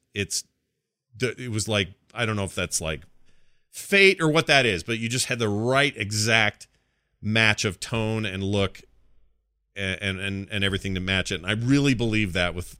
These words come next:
with Fury Road. Fury Road is, is, it's not like it's a worse movie without it, but it's so much better with that music. It's inexorably tied to it. Next time you watch it, you'll see what I mean, everybody. Just listen to that Junkie X L soundtrack. It is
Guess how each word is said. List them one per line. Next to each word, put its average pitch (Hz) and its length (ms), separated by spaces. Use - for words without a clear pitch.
with 95 140
Fury 85 300
Road. 78 280
Fury 98 260
Road 92 240
is, 85 220
is, 87 480
it's - 160
not 156 120
like 139 100
it's 113 120
a 107 60
worse 101 380
movie 107 240
without 90 380
it, 80 160
but 95 120
it's - 300
so 117 500
much 107 440
better 85 460
with 87 120
that 76 180
music. 71 320
It's - 200
inexorably 120 640
tied 92 420
to 82 140
it. 69 120
Next 139 200
time 170 120
you 160 100
watch 139 260
it, 107 40
you'll 95 100
see 127 140
what 113 120
I 104 60
mean, 95 200
everybody. 78 400
Just 98 260
listen 113 280
to 113 60
that 101 160
Junkie 95 280
X 82 180
L 82 140
soundtrack. 71 500
It 78 120
is 76 260